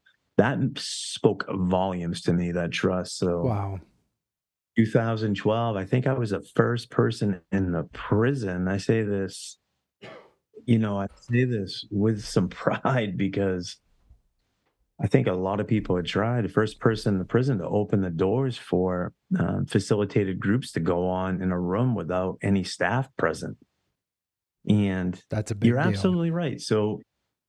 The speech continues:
Speaker 1: it's huge. You know
Speaker 2: Yeah.
Speaker 1: that. It's freaking huge in a maximum security prison. So along the way, though,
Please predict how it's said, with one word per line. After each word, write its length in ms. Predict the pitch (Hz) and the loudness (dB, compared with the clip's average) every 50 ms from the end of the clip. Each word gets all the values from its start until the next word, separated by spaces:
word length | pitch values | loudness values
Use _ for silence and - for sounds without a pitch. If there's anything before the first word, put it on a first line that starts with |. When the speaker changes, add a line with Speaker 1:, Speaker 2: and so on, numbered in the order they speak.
| _ _ _ _ _ _ _ _ _ | _ _ _ _ _ _ _ _ _
Speaker 1:
it's 140 | - 123 - | -4 -2 -2
huge. 580 | - - - 196 247 269 240 - - 92 92 - | -2 2 2 4 4 4 0 0 -2 -2 -2 0
You 80 | 117 | 0
know 180 | 151 170 143 110 | 0 0 0 0
Speaker 2:
Yeah. 120 | 104 101 | 0 0
Speaker 1:
that. 100 | 123 143 | 0 0
It's 140 | 151 143 - | -2 -4 -6
freaking 560 | - - - - - 202 208 202 - 180 135 | -12 -14 -16 0 2 4 4 4 2 2 0
huge 360 | 127 - 185 220 254 247 185 151 | 2 2 2 2 2 0 0 0
in 60 | 120 | 0
a 80 | 120 - | 0 0
maximum 560 | 107 120 131 139 160 170 165 - - 156 151 | 0 0 0 0 -2 -4 -2 0 0 0 2
security 460 | - - 135 - - 151 151 143 127 | 2 -2 0 2 2 2 2 2 0
prison. 540 | - - - 139 151 160 185 190 190 185 185 _ _ _ _ _ - - _ _ _ _ _ _ _ _ _ _ _ _ _ _ | -2 2 2 2 4 4 2 2 2 0 -4 _ _ _ _ _ -20 -20 _ _ _ _ _ _ _ _ _ _ _ _ _ _
So 480 | - - 156 143 139 135 131 135 - - _ _ _ _ _ _ _ _ | 0 2 2 4 4 0 0 -2 -6 -12 _ _ _ _ _ _ _ _
along 420 | - 123 127 139 170 202 214 214 196 | 4 4 6 4 2 2 0 0 0
the 100 | 165 135 | 0 0
way, 640 | 127 127 160 185 208 190 80 69 60 - - - - | 0 -2 -2 -2 -2 -2 -2 -2 -4 -4 -4 -6 -4
though, 480 | - - 113 117 110 110 110 - - | 0 2 2 2 2 2 0 -4 -6